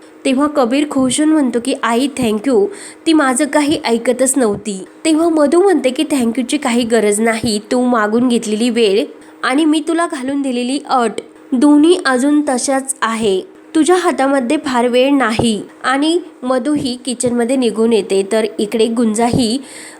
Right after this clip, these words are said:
पोस्टमन, अ, म्हणजे अजून घरी का पोहोचले नसेल, कारण मी आईला सांगितले होते की ती येणार, मग आई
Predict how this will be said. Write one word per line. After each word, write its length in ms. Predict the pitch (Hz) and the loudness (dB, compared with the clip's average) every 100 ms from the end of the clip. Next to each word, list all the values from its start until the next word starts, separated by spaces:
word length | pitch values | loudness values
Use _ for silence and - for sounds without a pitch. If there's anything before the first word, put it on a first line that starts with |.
| - | -4
पोस्टमन, 520 | 294 277 320 320 359 359 - | -2 0 2 4 4 2 -2
अ, 100 | 220 | -2
म्हणजे 520 | 262 262 262 254 220 214 - | 0 2 0 0 0 -2 -2
अजून 380 | 240 233 294 269 | -2 2 0 2
घरी 200 | 240 247 | 0 0
का 180 | 269 269 | 0 -2
पोहोचले 440 | 269 220 208 233 | 0 -2 0 0
नसेल, 500 | 233 247 262 202 208 - | 0 0 0 0 0 -2
कारण 400 | 233 226 226 208 - - - - - - | 0 0 0 -4 -12 -20 -20 -20 -14 -4
मी 180 | 262 285 | -2 -2
आईला 360 | - 233 254 294 | -2 -2 0 0
सांगितले 460 | 302 254 220 226 262 | -2 -2 -4 -4 -4
होते 300 | 254 240 233 | -2 -2 -4
की 140 | 269 | -4
ती 200 | 247 285 - | -4 -4 -2
येणार, 400 | 247 247 226 226 - | 0 0 0 -2 -4
मग 200 | 262 277 - | -4 -4 -4
आई 260 | 233 247 | -2 -2